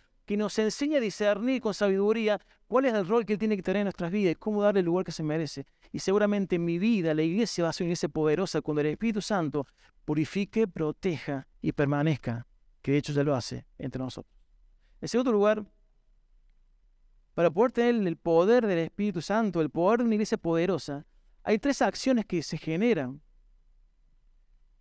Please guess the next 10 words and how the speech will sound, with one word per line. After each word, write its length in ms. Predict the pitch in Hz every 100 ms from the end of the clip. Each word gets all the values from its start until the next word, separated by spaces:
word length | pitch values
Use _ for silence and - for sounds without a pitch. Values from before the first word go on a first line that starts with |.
| _
Yo 120 | - 208
puse 200 | 240 233
ahí 100 | 190
que 80 |
el 80 | 233
poder 320 | 175 196 262
proviene 640 | - 226 208 214 254 277 254
de 100 | 214
un 120 | 226
proceso. 680 | 196 185 - 277 - -